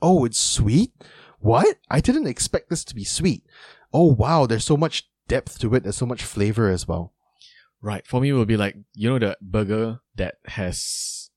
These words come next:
Speaker 2: I don't know, there's this restaurant that I went, we went, I went to before. Uh, I think called Fat Burger.
Speaker 1: Okay.
Speaker 2: And in that,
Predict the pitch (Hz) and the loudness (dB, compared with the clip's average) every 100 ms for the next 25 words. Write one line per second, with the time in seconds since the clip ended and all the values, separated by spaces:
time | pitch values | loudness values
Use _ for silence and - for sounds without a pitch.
0 | _ _ - 139 139 113 131 127 151 139 | _ _ -4 0 2 2 0 0 0 0
1 | 110 107 90 92 92 90 92 98 95 - | 0 -2 -2 -8 -8 -4 -2 -2 -4 -8
2 | 104 98 98 107 104 104 101 92 127 143 | -4 -4 -4 -4 -4 -4 -6 -4 -2 -2
3 | - _ _ _ _ _ 98 95 95 98 | -4 _ _ _ _ _ -12 -10 -10 -12
4 | - 110 117 120 101 _ _ - - 110 | -12 -8 -6 -4 -6 _ _ -14 -4 -2
5 | 101 92 98 98 160 - _ _ - 101 | -2 -2 0 0 -2 -4 _ _ -4 -2
6 | 80 - _ - 104 101 98 98 98 - | -4 -8 _ -6 -2 -2 -4 -8 -12 -18
7 | - 147 175 156 - | -4 -2 0 -2 -4